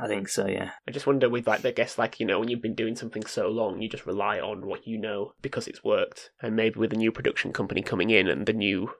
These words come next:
Speaker 2: resources that they've got, yeah, maybe it did spice things up. I mean, GoldenEye is still a very heavy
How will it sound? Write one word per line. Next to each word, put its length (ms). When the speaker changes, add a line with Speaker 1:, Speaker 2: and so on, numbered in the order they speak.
Speaker 2:
resources 840
that 100
they've 160
got, 240
yeah, 100
maybe 300
it 80
did 180
spice 300
things 200
up. 140
I 40
mean, 180
GoldenEye 420
is 140
still 200
a 80
very 420
heavy 460